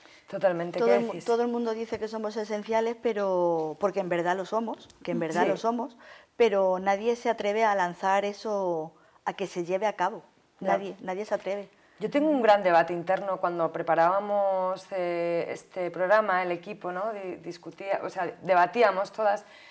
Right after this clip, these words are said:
Speaker 1: entre, mm, cuidados comunitarios o públicos y de qué manera, y pa-,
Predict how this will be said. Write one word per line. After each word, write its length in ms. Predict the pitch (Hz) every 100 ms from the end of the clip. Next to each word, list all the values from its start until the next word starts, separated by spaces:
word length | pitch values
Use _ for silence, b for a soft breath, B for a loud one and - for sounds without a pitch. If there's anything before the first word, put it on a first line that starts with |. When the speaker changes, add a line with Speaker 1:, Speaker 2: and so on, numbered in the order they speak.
| B B
Speaker 1:
entre, 640 | 208 196 190 185 180 175 - 175 - -
mm, 420 | 185 180 180 180 175
cuidados 540 | 208 208 208 214 233 -
comunitarios 880 | 254 220 214 214 220 233 247 262 -
o 180 | - -
públicos 560 | 208 214 220 220 233 220
y 60 |
de 100 | 196
qué 120 | 175 202
manera, 460 | 208 247 254 262 B B B B
y 100 | -
pa-, 280 | 185 196 196